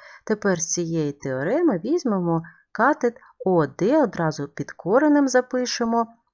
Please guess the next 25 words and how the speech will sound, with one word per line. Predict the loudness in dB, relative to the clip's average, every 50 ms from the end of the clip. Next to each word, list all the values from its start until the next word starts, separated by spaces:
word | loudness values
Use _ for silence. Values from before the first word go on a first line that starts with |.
| _ _ _ _ _ _ _ _
Підставляємо | -8 -6 -6 -2 -2 0 0 2 2 2 2 2 2 0 0
замість | 0 -2 -2 -2 -2 -6 -6 -4
А | -2 -2 -2
Д | -2 -4 -4 -6
десять, | -4 -2 0 0 0 0 0 0 -2 -2 -2
замість | -4 -2 -2 -2 -2 -4 -8 -6 -4
А | -2 0 2
О | 2 2 2 0
вісім, | -2 -8 -10 -10 -10 -8 -8 -6 -6
що | -6 -4 -4
ми | -4 -4
щойно | -4 -2 0 0 2 2 0 -2
знайшли. | -2 -2 -4 -4 -4 -4 -6 -2 0 0 0 -2 -4 -10 -20 -20 -20 -20 _ _ _ _ _ _ _ _ _ _
Сто | -10 -10 -10 2 4 6 6 6 6 4
мінус | 2 2 2 0 0 -2 -4 -6
шістдесят | -6 -8 -6 -6 -6 -6 -2 -2 -4 -4
чотири | -4 -8 -10 -4 -2 0 0 0
буде | 0 -2 -4 -2 -2 -2
тридцять | -4 -2 -4 -4 -4 -4 -6 -6 -6
шість. | -6 -10 -10 -10 -12 -12 -16 -18 -20 _ _ _ _ _ _ _ _
Корінь | 0 2 2 2 2 -2
тридцяти | -2 -4 -6 -4 -4 -6 -4 -4 -8 -8 -8 _ -4 -4 -2
шести | 0 -2 -2 -2 -2 -2 0 0 0
буде | 2 0 -4 -2 -2 -2 -4
шість. | -2 -6 -6 -6 -8 -10 -10 -12 -18 -20 -20